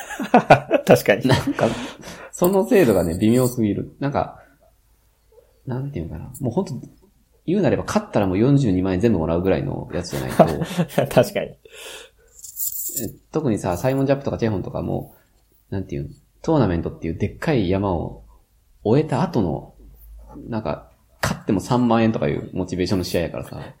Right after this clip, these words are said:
Speaker 1: うん。
Speaker 2: 大したバトルじゃなかったやん、みんな。
Speaker 1: まあ、エンジンかかってなかったね。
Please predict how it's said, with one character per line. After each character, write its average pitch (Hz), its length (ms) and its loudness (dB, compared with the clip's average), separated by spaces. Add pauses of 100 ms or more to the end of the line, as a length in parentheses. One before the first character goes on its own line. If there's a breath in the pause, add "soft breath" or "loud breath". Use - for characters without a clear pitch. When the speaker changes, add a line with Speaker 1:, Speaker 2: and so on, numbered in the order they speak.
(400 soft breath)
Speaker 1:
う - 60 -4
ん。 107 420 -6 (680 soft breath)
Speaker 2:
大 180 140 0
し - 100 -10
た 87 100 0 (160)
バ 101 120 0
ト 113 120 0
ル 104 80 -2
じ 90 60 0
ゃ 82 40 -2
な 92 60 -2
か 101 80 -4
っ - 80 -6
た 71 80 -6
や 58 60 -6
ん、 - 20 -8
み 58 100 -6
ん 50 60 -10
な。 - 180 -12 (560)
Speaker 1:
ま 117 240 4
あ、 120 60 2 (180)
エ 143 100 6
ン 127 40 6
ジ 107 120 4
ン - 20 -6
か 117 100 6
か 117 80 12
っ 117 60 6
て 123 60 2
な 120 80 8
か 107 60 8
っ - 60 0
た 80 100 -4
ね。 92 340 -4